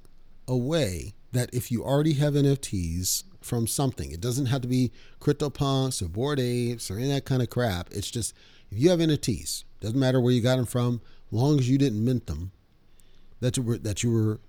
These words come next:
received, that you can take your N F Ts,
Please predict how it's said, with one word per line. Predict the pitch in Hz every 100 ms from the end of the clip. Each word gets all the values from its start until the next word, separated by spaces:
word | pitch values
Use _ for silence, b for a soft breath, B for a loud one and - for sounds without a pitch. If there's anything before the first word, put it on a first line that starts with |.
| -
received, | 120 110 - 131 87 95 - b b b b b -
that | 110 -
you | 127
can | 147
take | 151 151
your | 147 135
N | 143
F | 139
Ts, | - 90 80 87